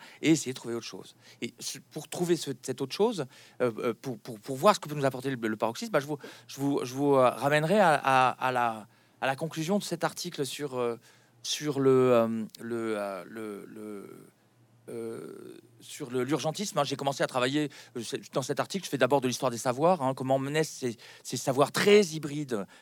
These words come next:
qui président à, euh, la, l'agencement de, de ces espaces et de ces séquences qui sont le déchocage. Et puis, euh, à la fin de, à la fin de, enfin, la, la, la, la suite de l'article, eh ben, c'est d'essayer de prendre les, le, le Bataclan comme, euh,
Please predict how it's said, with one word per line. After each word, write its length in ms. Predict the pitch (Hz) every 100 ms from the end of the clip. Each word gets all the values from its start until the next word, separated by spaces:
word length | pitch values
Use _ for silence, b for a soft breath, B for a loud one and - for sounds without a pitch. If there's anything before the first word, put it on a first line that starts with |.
| B
qui 100 | 139
président 520 | 127 151 127 151 139
à, 200 | 117 123
euh, 180 | 107 101
la, 220 | 98 101
l'agencement 480 | 104 110 113 - 147
de, 180 | 113 104 B B B -
de 60 |
ces 320 | 117 127 107
espaces 340 | 110 - 143 135
et 40 |
de 40 | 113
ces 120 | 117
séquences 340 | 113 113 127
qui 120 | - 113
sont 180 | 117
le 160 | 107 101
déchocage. 580 | 95 - 113 180 214 147 B B B
Et 80 | -
puis, 320 | - 220 240
euh, 120 | 135 120 B B
à 100 | -
la 100 | 143
fin 200 | 147 170
de, 280 | 151 127 120 -
à 80 |
la 100 | 120
fin 160 | 113 131
de, 120 | 110
enfin, 220 | 95 98
la, 140 | 95 98
la, 180 | 98 98
la, 200 | 98 101
la 100 | 104
suite 180 | -
de 60 | 107
l'article, 320 | 101 - 180
eh 40 | 107
ben, 200 | 113 104
c'est 160 | -
d'essayer 260 | 98 - 117
de 100 | 110
prendre 240 | - 131
les, 180 | 110 101 98 104
le, 160 | 101
le 100 | 101
Bataclan 420 | 107 107 113 139
comme, 240 | 127 110 107
euh, 120 | 101